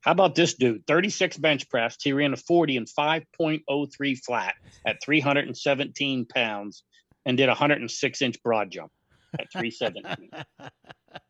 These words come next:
Speaker 1: He's allowed zero sacks and six hundred and twenty-three pass plays at Oklahoma State. The reason people don't have him a little higher is Oklahoma State ran that wide open offense where there was usually a three-man rush only because
Speaker 2: Right.
Speaker 1: they played an extra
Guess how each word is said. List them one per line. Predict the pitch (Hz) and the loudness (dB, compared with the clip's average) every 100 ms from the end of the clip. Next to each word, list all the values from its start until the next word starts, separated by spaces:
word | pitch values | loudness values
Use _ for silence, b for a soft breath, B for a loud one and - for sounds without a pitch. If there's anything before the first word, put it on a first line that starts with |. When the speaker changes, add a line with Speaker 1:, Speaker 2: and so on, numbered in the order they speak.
| - | 0
Speaker 1:
He's | 160 | 2
allowed | 165 156 156 139 | 6 6 6 4
zero | 123 160 220 220 196 | 2 6 8 8 6
sacks | - 196 175 117 - - - | 2 2 4 2 -2 -20 -12
and | 131 120 | -10 -4
six | 180 - | -4 2
hundred | 185 170 | 2 2
and | 143 135 | -2 -2
twenty-three | 165 165 151 156 156 151 135 _ _ _ | 0 0 -2 0 2 2 -2 _ _ _
pass | 151 135 - | 2 4 2
plays | - - 98 92 - _ _ _ _ _ _ _ - | -6 -8 -8 -10 -20 _ _ _ _ _ _ _ -4
at | 123 | 0
Oklahoma | 123 113 117 117 | 0 0 -2 -2
State. | 101 - 113 95 _ B B B - | -4 -4 -4 -4 _ B B B -4
The | 123 | 4
reason | 151 196 175 165 | 6 6 6 4
people | - 170 156 | 4 4 4
don't | 151 151 | 4 4
have | 143 139 | 4 2
him | 139 135 | 2 2
a | |
little | 139 120 | 2 2
higher | 139 139 127 | 2 2 2
is | 110 139 | -2 -2
Oklahoma | 147 143 147 127 | -4 0 0 0
State | - 139 131 | -2 -2 -2
ran | 131 123 | -4 -2
that | 123 117 _ _ _ _ _ - | -2 -4 _ _ _ _ _ 0
wide | 127 139 135 | 4 6 6
open | 143 135 139 127 | 4 4 0 2
offense | 123 139 - 151 147 - | 2 2 2 -2 -2 -6
where | 123 | -4
there | 123 | -2
was | 123 113 | -4 0
usually | 147 139 151 139 | 0 0 2 2
a | 120 | 0
three-man | - 135 147 139 131 123 | -6 -2 0 2 0 0
rush | 123 117 - | 0 -2 -4
only | 127 135 139 139 | -6 -4 -4 -4
because | 117 131 120 113 | -6 -4 -4 -2
Speaker 2:
Right. | |
Speaker 1:
they | 117 | -6
played | 101 123 113 | -2 -2 0
an | 113 | 0
extra | - - 107 | -2 -2 -4